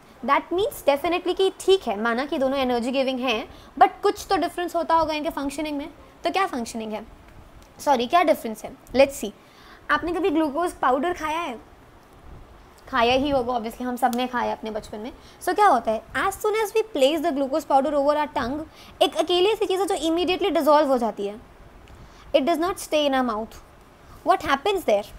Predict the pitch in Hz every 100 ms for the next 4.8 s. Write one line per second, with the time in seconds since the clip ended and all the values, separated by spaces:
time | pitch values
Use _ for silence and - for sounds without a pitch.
0 | - - - - 381 370 370 339 339 -
1 | - - - - 339 330 330 320 311 302
2 | 302 254 320 302 285 - 262 233 - -
3 | 277 294 294 302 277 269 277 285 277 269
4 | 269 269 269 - 254 247 247 233